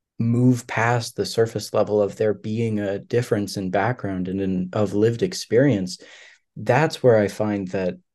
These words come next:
the majority of, of the, the inspirational conversations and the, uh, connections that we've gotten to build have come from is in recognizing that we don't know everything about the other person and asking questions to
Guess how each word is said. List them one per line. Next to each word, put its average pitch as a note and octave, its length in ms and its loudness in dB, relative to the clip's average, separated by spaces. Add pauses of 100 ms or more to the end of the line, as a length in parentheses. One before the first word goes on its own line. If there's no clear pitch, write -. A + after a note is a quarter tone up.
the G#2 180 -4
majority G#2 640 4
of, F#2+ 340 -2 (100)
of G2 400 -6 (160)
the, F#2 360 -6
the - 160 0
inspirational A2+ 840 2 (100)
conversations B2 840 0
and G2 200 -6
the, F#2+ 240 -6 (240)
uh, - 140 -8
connections G#2+ 540 0
that G2 200 0 (120)
we've G2+ 240 -4
gotten G#2+ 320 2
to G2 100 -2
build A2+ 260 2
have F#2+ 120 0
come D#3+ 220 -2
from F#2+ 220 0
is F#2 160 -6
in G2 240 -4 (440)
recognizing G2 1080 2
that A2 340 4 (140)
we B2+ 240 2
don't C#3 200 4
know B2 180 6
everything G2+ 380 0
about G2 260 -2
the G#2+ 80 -4
other G#2 160 -2
person G2 480 -6
and G2 420 -2
asking G#2 360 0
questions A2 460 -2
to G#2+ 340 2